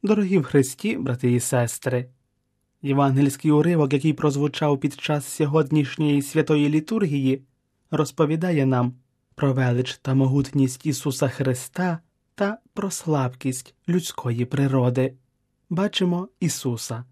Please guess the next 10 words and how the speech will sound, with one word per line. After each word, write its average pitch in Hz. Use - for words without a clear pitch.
який 131
прибув 139
до 131
місцевості 131
по 220
той 214
бік 196
озера, 123
і, 220
здається, 226